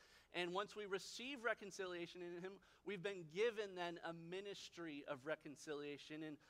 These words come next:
I got to s-, hear some awesome testimonies on the trip. One of the things I did is I just walked around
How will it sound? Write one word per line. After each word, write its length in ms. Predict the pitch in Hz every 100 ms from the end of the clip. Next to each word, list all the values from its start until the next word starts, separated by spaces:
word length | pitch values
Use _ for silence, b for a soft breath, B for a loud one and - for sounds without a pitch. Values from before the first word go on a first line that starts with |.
| B -
I 100 | 165
got 240 | 190 196
to 60 | 196
s-, 240 | 170 - - -
hear 200 | 190 185
some 200 | - 165
awesome 380 | 156 160 - 165 -
testimonies 600 | 156 - 165 151 151 139
on 100 | 147
the 80 | 139
trip. 280 | - 160 143
One 180 | 151 156
of 0 |
the 60 | 151
things 240 | 175 147
I 120 | 143 139
did 220 | 156 160
is 220 | 151 - - B B
I 60 | 151
just 220 | 160 -
walked 300 | 165 160 -
around 440 | 156 151 151 151